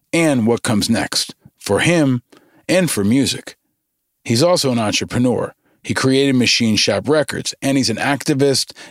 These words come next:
and a philanthropist. With Linkin Park, he created Music for Relief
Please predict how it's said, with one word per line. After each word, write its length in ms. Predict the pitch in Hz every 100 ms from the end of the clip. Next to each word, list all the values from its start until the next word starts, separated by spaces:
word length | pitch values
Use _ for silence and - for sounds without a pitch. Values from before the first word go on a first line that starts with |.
| -
and 160 | 117
a 20 | 110
philanthropist. 840 | 135 151 156 113 101 - - - - - -
With 140 | 110
Linkin 260 | 123 160 165
Park, 300 | 139 135 123
he 100 | 120
created 440 | 98 139 147 139
Music 340 | 113 139 139 131
for 160 | -
Relief 400 | 131 107 90 82